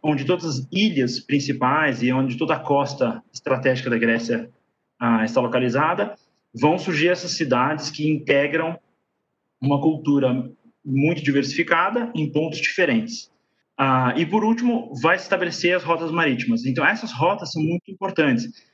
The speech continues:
A gente lê, por exemplo, na Bíblia, ah, Chipre. Quando você pensa em Chipre, Chipre parece ser meio irrelevante. Hoje em dia, ele não parece ser tão estratégico,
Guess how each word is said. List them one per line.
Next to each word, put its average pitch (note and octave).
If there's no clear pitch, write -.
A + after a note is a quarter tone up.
A -
gente D3
lê, E3
por A#2+
exemplo, C#3
na C#3
Bíblia, A#2+
ah, E3+
Chipre. B2+
Quando F#3+
você A3+
pensa A#3
em C#3+
Chipre, C#3+
Chipre F3
parece F3
ser G3
meio F3+
irrelevante. E3+
Hoje D#3
em C#3+
dia, C3
ele E3
não F3+
parece E3
ser F3
tão -
estratégico, C#3